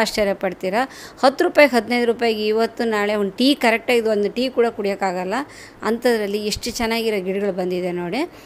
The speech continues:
ಇದು ನಾನು ಆರ್ಡ್ರ್ ಕೊಟ್ಟಂಥ ಲಿಸ್ಟ್ ಇದು. ಆ, ನಾನು ಜಾಸ್ತಿ ದಾಸವಾಳ ಗಿಡ ಆರ್ಡ್ರ್ ಕೊಟ್ಟಿದ್ದೀನಿ. ನನ್ನ ಹತ್ರ ಬಿಳಿ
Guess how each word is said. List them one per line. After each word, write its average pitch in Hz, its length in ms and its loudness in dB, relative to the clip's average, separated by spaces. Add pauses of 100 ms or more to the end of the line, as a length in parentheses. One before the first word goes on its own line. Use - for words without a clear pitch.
(140)
ಇದು 294 180 2
ನಾನು 208 280 2 (120)
ಆರ್ಡ್ರ್ 247 200 4
ಕೊಟ್ಟಂಥ 202 560 -4
ಲಿಸ್ಟ್ 233 400 -2
ಇದು. 175 220 -2 (460)
ಆ, 226 240 -2
ನಾನು 233 420 0
ಜಾಸ್ತಿ 254 360 2
ದಾಸವಾಳ 233 380 2
ಗಿಡ 220 140 -2 (180)
ಆರ್ಡ್ರ್ 196 200 0
ಕೊಟ್ಟಿದ್ದೀನಿ. 180 540 -2
ನನ್ನ 202 240 -2
ಹತ್ರ 196 160 -6
ಬಿಳಿ 220 380 0